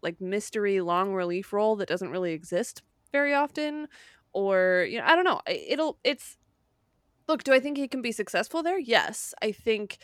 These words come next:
w-, how that best benefits the Cardinals right now <sighs> I'm, I'm not entirely sure, except that,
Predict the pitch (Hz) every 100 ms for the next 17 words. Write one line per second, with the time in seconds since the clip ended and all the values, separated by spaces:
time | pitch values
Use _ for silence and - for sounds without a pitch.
0 | - - _ _ _ _ _ 113 - -
1 | - - - 247 247 254 247 247 214 233
2 | 220 - - - 220 226 - - 175 190
3 | 214 214 214 - - - 185 185 247 269
4 | 302 - 311 392 381 - - - _ _
5 | _ _ _ _ _ _ _ _ 214 262
6 | - - - - 226 - _ 233 233 214
7 | - 220 240 294 302 349 370 392 - -
8 | 233 214 220 208